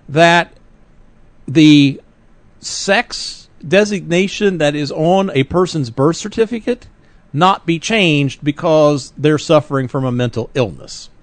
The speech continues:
Now, they didn't quite say it that way, but basically transgenderism is a mental illness, Chuck.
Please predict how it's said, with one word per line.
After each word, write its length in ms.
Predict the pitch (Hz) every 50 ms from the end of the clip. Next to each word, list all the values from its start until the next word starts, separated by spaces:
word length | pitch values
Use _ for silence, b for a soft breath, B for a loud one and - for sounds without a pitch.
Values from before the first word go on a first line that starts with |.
| - - - -
Now, 160 | 131 127 123
they 120 | 117 127 131
didn't 200 | 131 127 127 110
quite 200 | 131 113 101 -
say 240 | - - 277 262 185
it 120 | 143 113 -
that 200 | 120 113 107 -
way, 300 | 92 98 92 82 95 113 B B B B B B B B B
but 220 | 165 180 170 170
basically 720 | 208 220 226 220 208 208 175 165 170 165 151 143 - - b b b b b b - - _ - - - - - - - - -
transgenderism 960 | - 208 208 185 170 139 127 151 156 147 135 123 117 120 117 110 120 139 - -
is 120 | 120 113
a 60 | 123
mental 420 | 104 117 113 107 104 - 95 90 -
illness, 420 | - 71 67 - - - - - -
Chuck. 260 | - 92 85 85 -